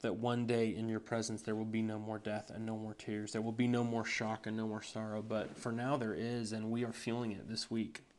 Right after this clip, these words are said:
in our own lives. And we know that, uh, so many communities and institutions and people are in so much anxiety and stress. Lord, I pray that this would be a time where we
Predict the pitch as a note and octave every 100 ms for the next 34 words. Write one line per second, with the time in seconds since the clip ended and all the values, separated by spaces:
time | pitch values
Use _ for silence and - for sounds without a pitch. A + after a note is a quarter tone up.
0 | _ _ - A2+ A2 E2+ A2 A2+ A2+ A#2+
1 | A#2 - - - - - - - - -
2 | A2 A2 A2 A2+ A2 G#2 F2 - - -
3 | - - - - A#2+ B2+ B2+ A#2 A#2 A2+
4 | - G#2+ G#2+ G#2 F#2+ F2+ G2 - - -
5 | _ - - G#2 A2+ - A2 - A2+ -
6 | G#2+ G2+ G#2+ - - - - - - G#2
7 | G#2+ - A2+ A2+ G2+ G2+ - - - _
8 | A#2 A2+ G#2+ G2+ A2 - A#2 A#2 - A2+
9 | G#2+ A2 G#2+ G#2+ G2+ G#2+ - G#2+ G#2+ A2+
10 | A2 - A#2+ B2 A2 G#2+ A#2+ B2+ A2+ A2+
11 | A2+ A#2 A2+ G#2 - _ _ _ _ _
12 | _ - _ _ _ - _ - - _
13 | - _ _ _ - - - - - -
14 | - - _ _ A2+ A2+ A2+ A2 A2+ G#2+
15 | G#2 G#2